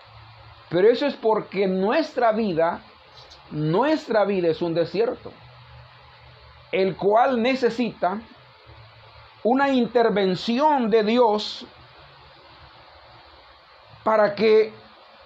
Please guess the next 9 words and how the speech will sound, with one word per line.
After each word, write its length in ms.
nuestra 680
vida 760
deje 440
de 120
ser 300
un 120
desierto 600
y 120
logremos 1080